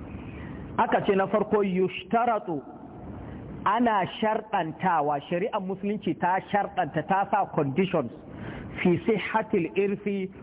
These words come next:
wajen ingancin gado, mayali, abubuwa kamar haka. Na farko, kafin ka zamanto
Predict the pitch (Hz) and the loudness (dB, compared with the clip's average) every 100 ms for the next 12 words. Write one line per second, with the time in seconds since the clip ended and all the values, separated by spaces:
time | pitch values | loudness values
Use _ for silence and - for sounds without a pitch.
0 | - - 147 208 202 214 214 - 240 233 | -6 2 4 4 4 2 -2 0 4 4
1 | 214 233 240 233 - 208 156 135 190 196 | 2 2 0 -2 -2 -2 0 2 2 2
2 | 175 143 - - - - - - - - | 2 0 -4 -14 -14 -14 -12 -10 -6 2
3 | 139 175 190 165 147 139 - 175 170 185 | 4 6 4 4 2 0 0 0 2 2
4 | 190 160 - 135 143 - 151 131 101 - | 2 2 0 -2 -2 0 -2 -2 -8 -10
5 | - - - - - - - - - 127 | -18 -16 -14 -12 -12 -12 -12 -10 -2 2
6 | 160 233 254 240 247 247 247 202 170 - | 4 4 4 4 4 2 2 2 2 0
7 | 233 - 185 156 180 185 185 - 190 185 | -2 0 0 2 2 2 0 2 2 2